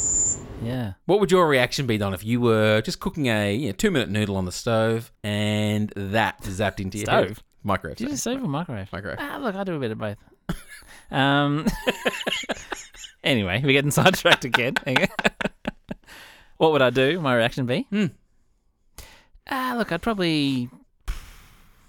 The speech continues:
Speaker 1: don't know, just look confused for a little bit and then get on with my day.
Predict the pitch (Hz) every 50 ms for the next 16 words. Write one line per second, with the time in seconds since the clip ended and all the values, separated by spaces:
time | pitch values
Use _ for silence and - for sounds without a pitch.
0 | _ - 254 220 - 135 269 139 113 - 110 113 - - 107 101 - 120 143 175
1 | - - - 175 165 175 175 175 190 220 170 - 135 135 131 127 127 127 120 -
2 | 127 127 120 120 113 113 110 107 110 123 156 214